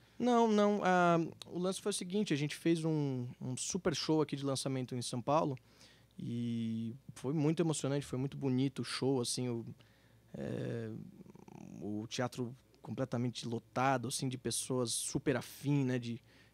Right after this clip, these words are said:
de ouvir o Dilúvio e tal, e já cantando as canções, a gente acabar de lançar. Foi uma emoção tão grande que eu dei graças a Deus que a gente registrou isso, a gente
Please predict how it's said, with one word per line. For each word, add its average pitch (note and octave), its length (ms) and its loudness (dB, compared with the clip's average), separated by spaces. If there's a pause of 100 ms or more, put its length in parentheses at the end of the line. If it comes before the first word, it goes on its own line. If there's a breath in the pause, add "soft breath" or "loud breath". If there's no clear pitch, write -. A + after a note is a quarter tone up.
de B2 140 -2
ouvir A#2+ 460 2
o B2+ 40 8
Dilúvio B2 540 4
e A2 60 -2
tal, B2 240 4
e A#2+ 40 2
já B2+ 140 -2
cantando B2+ 400 -2
as A#2 100 -4
canções, B2+ 420 -4
a A#2+ 40 -4
gente B2 160 -8
acabar C3+ 200 -2
de C#3+ 80 0
lançar. C3 340 -2
Foi - 120 -4
uma F3 120 2
emoção F3 320 2
tão F#3+ 160 0
grande F#3 300 4 (340 soft breath)
que - 60 -4
eu E3+ 40 0
dei F3 100 6
graças F#3 280 6
a F#3+ 40 6
Deus F3 140 4
que - 80 0
a F#3 40 6
gente F#3 200 2
registrou F3 580 6
isso, D3 280 6
a A#2 40 -6
gente B2 300 -4